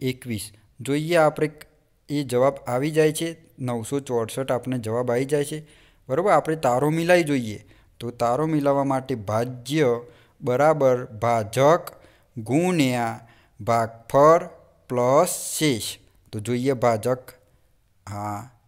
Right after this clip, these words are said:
ત્રણ, ભાજક શું છે? ત્રણ, પછી ભાગફળ ત્રણસો એકવીસ અને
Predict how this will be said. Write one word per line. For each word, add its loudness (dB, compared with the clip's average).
ત્રણ, -4
ભાજક -6
શું -10
છે? -2
ત્રણ, -2
પછી -8
ભાગફળ 0
ત્રણસો -4
એકવીસ -6
અને -4